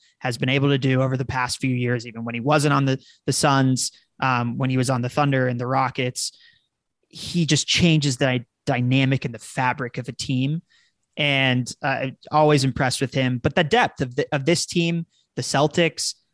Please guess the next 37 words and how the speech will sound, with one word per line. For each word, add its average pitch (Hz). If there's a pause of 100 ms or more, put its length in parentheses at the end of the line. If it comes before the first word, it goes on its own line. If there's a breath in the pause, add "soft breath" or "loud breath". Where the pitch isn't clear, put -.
(180)
the -
Bucks, - (340)
a-, 147
and 147
the 135
Heat, 175 (1300)
I, 156
those 175
teams 175
are 147
a 127
step -
ahead 151
of 131
the 135
rest 135
of 131
the -
teams 131
because 139
of 123
that 123
depth 113 (180)
and, 139
and, 139 (300 soft breath)
and 147
the 135
versatility 139
sp-, - (200)
specifically 160
on 143
the 127
defensive 127
side 131
of 131
the 135
ball. 135